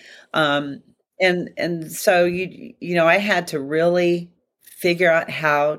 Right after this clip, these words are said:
to do it on my own. I mean, I had my dad, but, you know, and I'd call him when he wasn't at golf tournaments, but I was pretty much, I stayed by myself. And, um, you know, I had to learn a lot of stuff on my own. Um,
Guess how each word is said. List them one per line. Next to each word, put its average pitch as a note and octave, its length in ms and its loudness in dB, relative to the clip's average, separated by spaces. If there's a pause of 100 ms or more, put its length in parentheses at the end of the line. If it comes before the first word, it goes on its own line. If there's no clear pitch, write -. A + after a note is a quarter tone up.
to D#3+ 220 -8 (300)
do D#3 200 -2
it E3+ 60 0
on F3 100 0
my D#3+ 160 0
own. D#3 320 -2
I C3 40 -6
mean, D3 180 -2
I E3 40 0
had G3 240 2
my C3+ 140 -4
dad, D3 580 0 (560)
but, D3+ 460 2
you D#3+ 180 -6
know, D3 80 0
and C#3+ 140 0
I'd D3 180 0
call F3 340 0
him E3+ 220 2
when D3 100 0
he C#3+ 80 2
wasn't C#3+ 320 0
at - 80 -8
golf D#3+ 260 0
tournaments, C3 360 -2
but E3+ 160 0
I A3 60 4
was C4 160 -4
pretty D#3+ 240 0
much, C#3+ 200 -2
I C#3+ 100 2
stayed C#3+ 340 -2
by D#3+ 80 -2
myself. C#3+ 680 0
And, B2 200 0 (480)
um, C3 460 -4 (360)
you D3 80 -12
know, E3+ 100 2
I F3 40 4
had G#3+ 220 4
to G3 100 4
learn E3 220 2
a D3 60 4
lot C#3 240 4
of D#3+ 80 2
stuff D3 260 -2
on C3+ 80 0
my C3 160 0
own. C#3 480 -4 (480)
Um, C3+ 520 -8